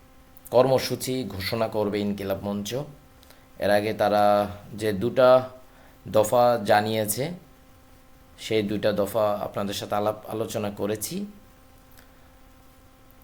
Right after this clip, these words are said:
এখন আমরা যেটা দেখলাম আজকে, আহ, স্বরাষ্ট্র মন্ত্রণালয়ের সেখান থেকে,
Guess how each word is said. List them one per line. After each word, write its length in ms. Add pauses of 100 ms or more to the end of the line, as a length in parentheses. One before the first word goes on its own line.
(220)
এখন 480
আমরা 280
যেটা 260
দেখলাম 560 (520)
আজকে, 760 (800)
আহ, 160
স্বরাষ্ট্র 580
মন্ত্রণালয়ের 640
সেখান 400
থেকে, 460